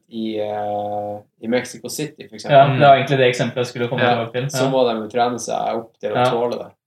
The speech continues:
Speaker 2: Ja, fordi det er jo, det er jo det kla-, det, vi kan jo egentlig bare ta den, eh, det eksempelet
Speaker 3: Ja.
Speaker 2: med en gang. Det var jo Cain Velasquez,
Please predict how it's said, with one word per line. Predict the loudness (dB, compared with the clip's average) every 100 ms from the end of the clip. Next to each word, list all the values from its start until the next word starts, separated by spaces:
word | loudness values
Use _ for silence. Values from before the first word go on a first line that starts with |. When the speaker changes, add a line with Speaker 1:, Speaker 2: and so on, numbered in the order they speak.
| 4
Speaker 2:
Ja, | 6
fordi | 6 4
det | 6
er | 8 8
jo, | 6 4
det | 6
er | 6
jo |
det | 4 2
kla-, | 2 6
det, | 4
vi | 6
kan | 4
jo | 6
egentlig | 4 4
bare | 2
ta | 4 2
den, | 2 0 0
eh, | 0
det | 0 0
eksempelet | 2 2 2
Speaker 3:
Ja. |
Speaker 2:
med | 0
en | 0
gang. | 2
Det | 4
var | 4 6
jo | 4 4 0 -2 -10 _ _ -2
Cain | 0 2
Velasquez, | 2 2 0 2 2 2 -8